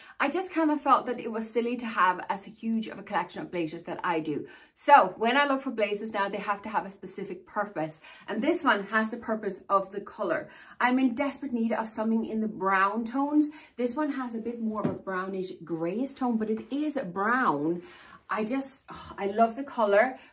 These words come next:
It's not exactly what I was looking for, but I thought, "I'm gonna give it a try anyway." Plain and simple blazer, one button in the middle. It's just faux pockets we got there.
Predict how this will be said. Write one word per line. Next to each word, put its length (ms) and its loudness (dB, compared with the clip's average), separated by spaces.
It's 160 -8
not 160 2
exactly 340 2
what 140 2
I 60 0
was 120 -6
looking 240 -2
for, 220 2
but 100 -4
I 60 -2
thought, 340 -2
"I'm 140 -4
gonna 160 -2
give 180 -4
it 100 -8
a 60 -10
try 280 -6
anyway." 580 -2
Plain 520 -4
and 220 -4
simple 640 -4
blazer, 480 0
one 300 -2
button 280 -4
in 180 -6
the 60 -2
middle. 300 -4
It's 300 -4
just 320 -10
faux 340 -4
pockets 400 -6
we 80 -12
got 320 -8
there. 300 -6